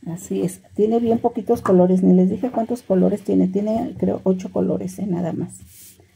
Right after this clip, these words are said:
Cualquiera de la versión, nada más tiene ocho colores, dos, cuatro, seis, ocho colores. Yo les, los estoy bordando con hilos D M C. En una Aída color vainilla blanca.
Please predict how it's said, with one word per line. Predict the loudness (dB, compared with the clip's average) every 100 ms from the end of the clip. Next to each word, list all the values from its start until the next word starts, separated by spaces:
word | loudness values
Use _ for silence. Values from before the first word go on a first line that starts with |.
| _ _ _ _ _
Cualquiera | -6 -4 0 2
de | 4
la | 2
versión, | 0 -2 -4 -2 2
nada | 2 2
más | 0
tiene | 0 2 2
ocho | 2 -2
colores, | -4 -4 -6 -2
dos, | -2 -2 -4
cuatro, | -4 -4 -8
seis, | -8 -6 -6 -2
ocho | -2 -2 -6
colores. | -8 -8 -8 -14 -20 _ _ _ _ _ _ _ _ _ _ -20 -16 -16 -16 -20 -4
Yo | 2 4
les, | 2 0 0
los | 2 2
estoy | 0 -2 0 0
bordando | 2 2 2 2 2 0
con | 2
hilos | 4 4 2 -2
D | -6 -2 -2 0
M | 0 4 2
C. | 0 -8 -10 -10 -20 -20 -20 _ _ _ -20 -20 -20 _ _ _ _ 0
En | 4 6
una | 4 0 -2
Aída | 0 2 2 2 2 2 0 -6 _ _
color | 0 2 2
vainilla | 2 4 4 4
blanca. | 2 2 0 -2 -8